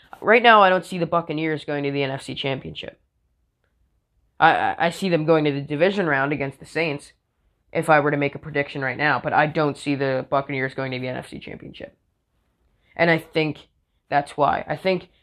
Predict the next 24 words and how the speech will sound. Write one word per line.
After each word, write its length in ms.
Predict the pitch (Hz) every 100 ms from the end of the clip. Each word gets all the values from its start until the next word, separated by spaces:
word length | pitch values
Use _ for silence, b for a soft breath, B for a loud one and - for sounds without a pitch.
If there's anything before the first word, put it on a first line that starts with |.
| _ _ _ _ _ _ _
Tom 200 | 214 180
Brady 240 | 180 175
needs 260 | 170 165 156
time 200 | 185 160
to 80 | 151
gel 220 | 165 151
with 100 | 143
that 200 | 139 143
team. 220 | 147 135
Now, 360 | 139 151 147 - _ _ _
if 160 | - 175
this 160 | 190 170
is 100 | 165
Tom 280 | 196 165
Brady's 320 | 160 165 147 147
last 340 | 147 143 -
year, 340 | 180 147 135 _ _ _ _ _ _ -
then 160 | 160
that's 160 | 160 156
a 40 |
shame 320 | 143 165 156
for 60 | 147
the 100 | 147
Buccaneers, 640 | 143 139 131 143 - -